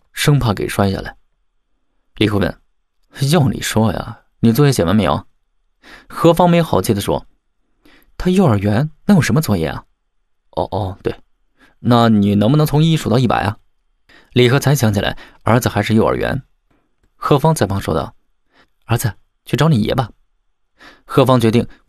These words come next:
不让儿子再应付李贺这种侮辱人智商的话题，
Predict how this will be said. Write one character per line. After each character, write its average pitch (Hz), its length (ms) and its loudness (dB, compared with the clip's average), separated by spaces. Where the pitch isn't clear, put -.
不 123 160 4
让 165 180 2
儿 104 200 -2
子 107 120 -6
再 110 160 0
应 117 200 0
付 - 120 -8
李 - 100 -6
贺 - 140 -6
这 98 100 -2
种 - 260 -6
侮 165 200 4
辱 107 160 2
人 113 220 0
智 - 160 0
商 143 220 0
的 113 60 0
话 - 180 -4
题， - 220 -14